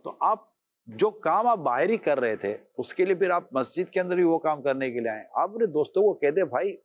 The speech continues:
مجھے دس دن کے لیے معاف کر دو یار، میں اپنے رب کو راضی کرنے کے لیے اور اپنی بخشش کروانے کے لیے آیا ہوں۔" تو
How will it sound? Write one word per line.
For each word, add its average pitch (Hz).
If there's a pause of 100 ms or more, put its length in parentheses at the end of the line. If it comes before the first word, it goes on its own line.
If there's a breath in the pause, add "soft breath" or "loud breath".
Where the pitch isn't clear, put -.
مجھے 160
دس 147
دن 196
کے 190
لیے 185
معاف 131
کر 101
دو 90
یار، 87 (720)
میں 170
اپنے 185
رب 156
کو 165
راضی 135
کرنے 151
کے 143
لیے 156
اور 156
اپنی 139
بخشش 123
کروانے 113
کے 113
لیے 107
آیا 98
ہوں۔" - (460)
تو 110